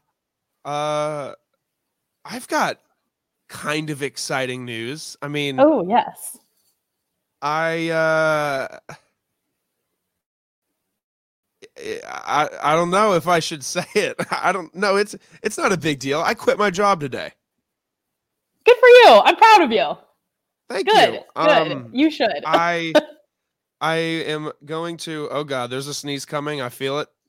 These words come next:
Speaker 1: It's coming. Um, but, oh God. No, okay, it's not here yet. Um, so there's a, uh, the more I talk it, the more it comes up. Uh, there's,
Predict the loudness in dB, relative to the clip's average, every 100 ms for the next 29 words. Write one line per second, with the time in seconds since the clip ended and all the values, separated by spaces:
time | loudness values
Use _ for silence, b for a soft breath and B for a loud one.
0 | _ -20 -14 -6 -6 -6 -10 -14 _ -12
1 | -10 -10 -12 -18 _ _ _ _ _ _
2 | _ -6 -2 -2 -4 _ _ _ -6 -4
3 | -2 -2 -4 -8 _ _ _ _ _ _
4 | -10 -4 -4 -4 -6 -8 -8 -8 -8 -12
5 | -14 _ -2 -2 -2 -10 -4 0 0 0
6 | -4 _ _ _ _ -6 -4 -4 -6 -4
7 | -2 -2 -2 -2 -2 -4 -8 _ _ _
8 | _ _ -16 -6 0 0 0 -2 -2 -4
9 | -12 -12 -8 -6 -6 -8 -12 -10 -10 -10
10 | -16 -20 -20 -6 -4 -4